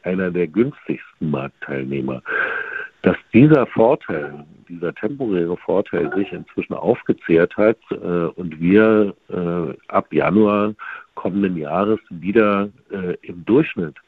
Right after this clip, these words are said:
der Ökostromanbieter, äh, auf dem Markt sind, äh, ist nicht schön. Das, natürlich will jeder gern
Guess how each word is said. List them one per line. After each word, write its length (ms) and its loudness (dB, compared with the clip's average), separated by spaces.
der 160 -6
Ökostromanbieter, 1300 -4
äh, 380 0
auf 180 -4
dem 160 2
Markt 360 -6
sind, 300 4
äh, 380 6
ist 180 -4
nicht 260 0
schön. 300 0
Das, 140 2
natürlich 500 -4
will 180 0
jeder 240 2
gern 440 0